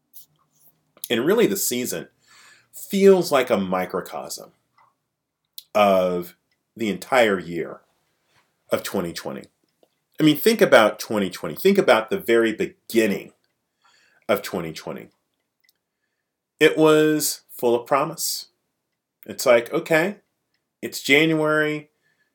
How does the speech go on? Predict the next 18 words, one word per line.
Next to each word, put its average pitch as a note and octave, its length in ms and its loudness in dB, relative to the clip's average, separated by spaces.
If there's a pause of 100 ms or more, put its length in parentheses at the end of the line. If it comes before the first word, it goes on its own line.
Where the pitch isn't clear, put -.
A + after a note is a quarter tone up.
(160)
It's, - 500 0 (260)
you C3+ 140 -4
know, F2+ 400 -6 (580)
it's - 200 -10
twenty C#3 320 -2
twenty. B2+ 320 -2
There's G#2+ 180 -2
something B2 180 -4
about G#2+ 260 0
the F#2+ 80 -4
number G#2 380 -4
twenty G#2+ 300 -6
twenty. G2 460 -6 (1000)
Uh, G2+ 500 2
here C#3+ 260 0
in C#3+ 80 -2
Kansas B2 360 0
City, B2+ 400 0